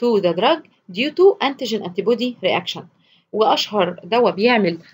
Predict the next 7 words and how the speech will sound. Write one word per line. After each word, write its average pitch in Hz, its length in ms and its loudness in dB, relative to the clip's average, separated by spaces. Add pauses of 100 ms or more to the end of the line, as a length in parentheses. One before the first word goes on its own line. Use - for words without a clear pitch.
(140)
حساسيه 185 320 0
ومعروف 208 340 -2
انه 196 100 -2
بيعمل 220 220 2
حساسيه 180 320 -2
البنسلين، 196 680 2 (600)
ماشي، 254 320 -4